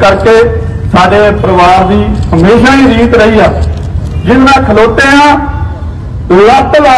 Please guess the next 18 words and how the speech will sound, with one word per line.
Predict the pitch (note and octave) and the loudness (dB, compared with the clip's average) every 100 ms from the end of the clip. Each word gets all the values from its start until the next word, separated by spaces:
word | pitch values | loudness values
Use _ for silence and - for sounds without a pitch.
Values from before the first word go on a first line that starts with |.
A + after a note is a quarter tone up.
| B3 | 2
ਕੇ | B3+ A#3+ | 0 0
ਖਲੋਤੇ | A3 A3 B3 | 2 0 0
ਆ, | B3 A#3 G3+ - - - - - | 0 2 0 -4 -8 -10 -6 0
ਇਹ | A#3 B3 B3 | 2 4 2
ਨਹੀਂ | B3 | 2
ਕਿ | A#3+ A#3+ | 0 0
ਕਦੀ | A#3 A3+ | 0 2
ਆਓ | G#3+ A3+ A#3 | 2 2 2
ਕਦੀ | A3+ G#3 G3+ | -2 -2 0
ਆ, | G#3 G#3+ G3 - - - | 2 2 0 -6 -8 -8
ਕਿਉਂਕਿ | - G#3+ A3 | -2 0 0
ਪਿਛਲੀ | - G3+ G3 | -2 -4 -2
ਵਾਰ | G#3+ G#3 | 0 2
ਆਪਾਂ | G3+ - G3+ | 2 2 0
ਵੇਖਿਆ | G3 F3+ - G#3 G#3+ | 0 -2 0 0 0
ਵੀ | A#3+ | 0
ਆਪਣਾ | F#3+ E3+ F#3+ F#3 | 0 0 -2 -2
ਬੜਾ | F3 G3 G3+ F#3 - | 0 2 2 0 -4